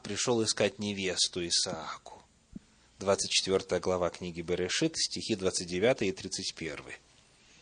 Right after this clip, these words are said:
Двадцать четвертая глава Бытие, стихи двадцать девятый и тридцать первый.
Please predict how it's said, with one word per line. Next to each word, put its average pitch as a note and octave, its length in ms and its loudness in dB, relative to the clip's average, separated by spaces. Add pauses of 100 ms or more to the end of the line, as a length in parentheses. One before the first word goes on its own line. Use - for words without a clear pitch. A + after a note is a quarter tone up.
(320)
Двадцать G2 260 2
четвертая G2 500 4
глава F2+ 320 6
Бытие, G#2 580 2 (520)
стихи B2 400 0
двадцать G2+ 340 2
девятый A#2 400 0
и A2+ 140 -2
тридцать - 500 -4
первый. - 380 -14